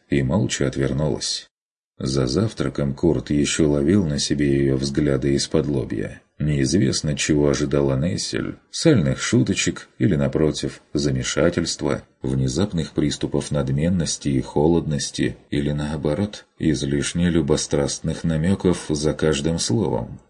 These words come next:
Но для того, чтобы уловить ее напряжение,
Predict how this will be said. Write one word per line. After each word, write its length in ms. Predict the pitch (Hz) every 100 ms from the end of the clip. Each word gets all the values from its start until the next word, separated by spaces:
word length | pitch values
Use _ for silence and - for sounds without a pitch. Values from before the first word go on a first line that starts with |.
| _ _
Но 240 | 73 71
для 240 | 69 67 71
того, 440 | 71 69 92 90 - -
чтобы 360 | - 95 87
уловить 500 | 82 76 78 90 -
ее 260 | 76 73 80
напряжение, 920 | 78 67 69 65 87 90 65 - 71